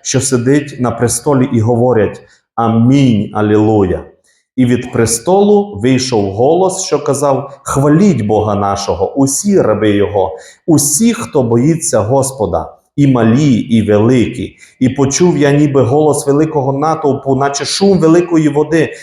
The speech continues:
і немов голосу громів гучних, що вигукували: "Алілуя!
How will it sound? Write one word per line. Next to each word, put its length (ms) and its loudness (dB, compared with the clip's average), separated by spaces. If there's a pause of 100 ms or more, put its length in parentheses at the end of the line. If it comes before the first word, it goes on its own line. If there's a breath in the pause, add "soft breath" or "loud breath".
(120)
і 80 2
немов 380 2
голосу 560 0
громів 500 0
гучних, 760 -4
що 220 0
вигукували: 720 0
"Алілуя! 920 0